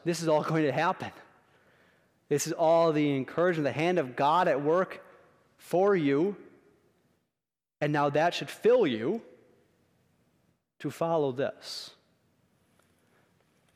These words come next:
"Go ahead, I will come, but you must now wait." Samuel says,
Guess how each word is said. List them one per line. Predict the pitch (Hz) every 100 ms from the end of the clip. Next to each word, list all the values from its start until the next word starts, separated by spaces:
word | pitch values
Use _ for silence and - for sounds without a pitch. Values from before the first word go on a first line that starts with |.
| _ _ _ _ -
"Go | 131 180
ahead, | 160 131 170 - - - _ _ _ _ _ _ _ _ _ _
I | 117 123
will | 147
come, | - - 170 107 - - _ _ _ _ _
but | 123 -
you | 131
must | 135 135 -
now | 135 120 120 123 120
wait." | 131 143 120 - - - - - _ _ _ _ _ _ _ _ _
Samuel | - - 123 135 143 147 147 147 _
says, | - - 127 123 123 123 - -